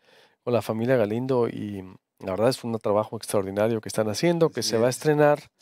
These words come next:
Speaker 1: Ah, pues creo que hoy. Ah, no, ¿cuándo se estrena? No recuerdo qué, qué día. A ver, voy a, voy con él, no, no recuerdo si ya esta semana, pe-, pero yo veo a ustedes muy movidos, eh, veo a otras compañías. Yo creo que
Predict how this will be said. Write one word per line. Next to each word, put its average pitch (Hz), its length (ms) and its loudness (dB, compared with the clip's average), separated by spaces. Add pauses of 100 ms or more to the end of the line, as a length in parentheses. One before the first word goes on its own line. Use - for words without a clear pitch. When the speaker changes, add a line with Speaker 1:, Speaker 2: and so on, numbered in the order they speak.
(380)
Speaker 1:
Ah, 151 120 -2
pues - 160 -10
creo 165 160 -2
que 135 180 -2
hoy. 117 180 -2 (180)
Ah, 139 100 0
no, 170 240 -2 (100)
¿cuándo 180 220 -4
se - 100 -12
estrena? 131 420 -8 (360)
No 151 160 2
recuerdo 147 460 -2
qué, 147 280 -2 (500)
qué 156 140 4
día. 147 200 6
A - 20 2
ver, 139 160 2
voy 139 200 2
a, 147 60 4
voy 135 180 0
con 131 200 -2
él, 135 120 0
no, 139 120 -4
no 131 160 -6
recuerdo 135 500 0 (200)
si 113 300 -8 (720)
ya 156 180 4
esta 208 160 4
semana, 147 340 4
pe-, 123 240 -6 (200)
pero 160 140 2
yo 196 160 4 (240)
veo 175 160 6
a 220 40 6
ustedes 180 360 2
muy 170 160 0
movidos, 160 840 2
eh, 120 120 0
veo 147 180 6
a 151 40 2
otras 147 280 -2
compañías. 135 520 0
Yo 175 100 -2
creo 311 180 0
que - 240 -4